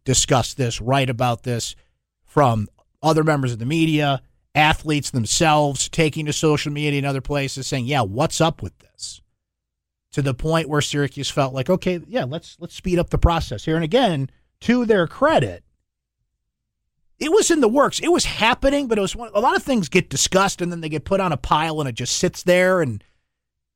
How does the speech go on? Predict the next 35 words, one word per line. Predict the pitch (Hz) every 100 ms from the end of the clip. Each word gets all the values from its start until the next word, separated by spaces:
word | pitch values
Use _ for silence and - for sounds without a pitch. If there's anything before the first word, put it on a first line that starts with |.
| _ -
nothing | 170 175
happens, | 151 180 175 143 - - - - -
right? | 120 139 156 - _ _ _ _ _ _
Sometimes | 160 190 185
you | 139
need | 165
somebody | 151 156 139
to |
come | - 160
along | 151
and | 143
be | 127
like, |
"No, | 143 135 98
you | - 160
need | 196
to | 143
do | 104 156 175
this." | 120 90 - - - - _ _ _ _ _ _ _ _
And | 143 147
I'm | 139 - _ _ _
so | - - 196
happy | 180 170 156
that | 135 127 - -
a | 135
lot | 143 139
of |
people | 143 131 139
out | 120 -
there | 123 104 - _
shared | - - 160 131
my | 127
passion | - 123 104 - 82
for | _
that. | _